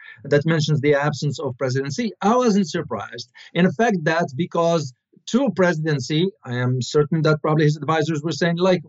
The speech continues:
"Why bother with G twenty when he couldn't even, half of it are allies of the U S?" We all know, this is the thinking, uh, uh, uh, I'm, I'm thinking, uh, as they speak, per se, uh, and they're saying,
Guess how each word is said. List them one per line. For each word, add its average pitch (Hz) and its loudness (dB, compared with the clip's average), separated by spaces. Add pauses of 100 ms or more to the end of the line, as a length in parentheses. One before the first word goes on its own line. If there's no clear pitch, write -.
(120)
"Why 190 2
bother 185 -2 (240)
with 151 -2
G 143 0
twenty 226 2
when 185 2
he 185 0
couldn't 208 2
even, 180 2 (180)
half 170 2
of 180 0
it 175 0 (140)
are 160 0 (260)
allies 165 -4
of 131 -4
the 127 -14
U 135 -6
S?" 208 -2 (240)
We 202 0
all 226 4
know, 190 0 (160)
this 143 -6
is 175 -4
the 151 -2
thinking, 170 0 (120)
uh, 143 2
uh, 135 2 (100)
uh, 120 2 (400)
I'm, 156 2 (200)
I'm 180 2
thinking, 180 0 (180)
uh, 139 2
as 175 0
they 156 -2
speak, 185 0 (280)
per 135 -4
se, 131 0 (300)
uh, 131 -2
and 151 2
they're 156 2
saying, 185 2